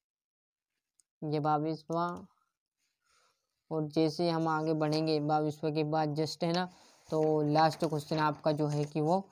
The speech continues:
तेईसवाँ आ जाएगा ये, है ना। तो बड़े तरीके से मेहनत कीजिएगा, जो विद्यार्थी जितने अच्छे मेहनत करेगा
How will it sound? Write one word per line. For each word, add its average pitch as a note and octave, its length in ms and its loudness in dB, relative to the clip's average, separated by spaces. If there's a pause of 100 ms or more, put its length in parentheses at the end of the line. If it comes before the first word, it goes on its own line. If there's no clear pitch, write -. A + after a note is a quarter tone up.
(400)
तेईसवाँ D3+ 540 2
आ D3+ 140 -4
जाएगा C3 300 -8
ये, C3+ 320 -14 (260)
है D#3 140 -2
ना। E3+ 120 -2 (400)
तो D#3 40 -2
बड़े D3+ 200 2
तरीके D3+ 200 0
से E3 100 -2
मेहनत D3 380 0
कीजिएगा, E3+ 380 8
जो D#3+ 240 4
विद्यार्थी D#3+ 360 4
जितने D3+ 320 0
अच्छे D#3+ 220 0
मेहनत D3+ 320 -2
करेगा D#3+ 380 4